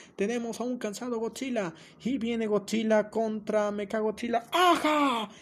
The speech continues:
Y inicia, este, Mechagodzilla con todo y obviamente le va ganando Mechagodzilla. Entonces, cuando está a punto de matar a Godzilla, eh, pues Kong le, desgraciadamente está tirado, está noqueado, no aguanta ya ni un, de-, ni un, este,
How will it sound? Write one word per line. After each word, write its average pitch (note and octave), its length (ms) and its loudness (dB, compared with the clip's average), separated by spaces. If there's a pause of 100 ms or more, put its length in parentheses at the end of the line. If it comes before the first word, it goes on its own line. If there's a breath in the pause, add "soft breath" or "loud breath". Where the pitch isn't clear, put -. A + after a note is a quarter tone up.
(140 loud breath)
Y B3+ 120 0
inicia, C4+ 600 -2 (260 loud breath)
este, A#3 460 0
Mechagodzilla B3 760 0
con A#3+ 160 -6
todo B3 320 4
y F3 100 4
obviamente F3 760 0
le E3 100 -2
va E3+ 160 2
ganando E3+ 480 0
Mechagodzilla. D#3+ 880 -2 (1160 loud breath)
Entonces, A#3+ 180 6
cuando G#3 140 4
está A3 160 6
a B3+ 120 2
punto C4 300 2
de G3+ 80 6
matar F3+ 480 6
a F#3+ 120 4
Godzilla, G3+ 760 2
eh, D#3 840 4
pues - 200 -4
Kong G#3 260 4
le, F3+ 140 6
desgraciadamente F3 540 4
está E3+ 180 0
tirado, F3 260 4
está E3+ 160 -2
noqueado, F3 520 2
no E3+ 100 -4
aguanta D#3 400 -2
ya D#3 240 0
ni D3+ 180 -6
un, D3+ 380 -6
de-, C#3+ 180 -4
ni D3+ 180 -6
un, D3+ 280 -6
este, C3+ 400 -10